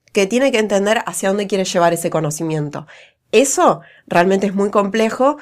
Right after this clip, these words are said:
porque también nosotros como sociedad, vos pensás que,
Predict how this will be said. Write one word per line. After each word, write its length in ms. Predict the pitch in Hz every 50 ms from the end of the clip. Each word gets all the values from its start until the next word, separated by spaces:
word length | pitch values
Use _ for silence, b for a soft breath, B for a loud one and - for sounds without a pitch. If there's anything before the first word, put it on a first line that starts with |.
| B B B B B B B B B B B
porque 360 | - 196 180 180 - 180 175
también 580 | 170 170 175 185 202 220 247 269 311 311 240 - _ -
nosotros 500 | 208 180 160 - - 302 294 262 214 -
como 220 | 214 185 185 160
sociedad, 560 | - 185 160 - 196 180 170 170 - - - _ _ -
vos 180 | 202 202 180 -
pensás 340 | 220 208 208 - 226 214
que, 280 | 202 202 190 147 - _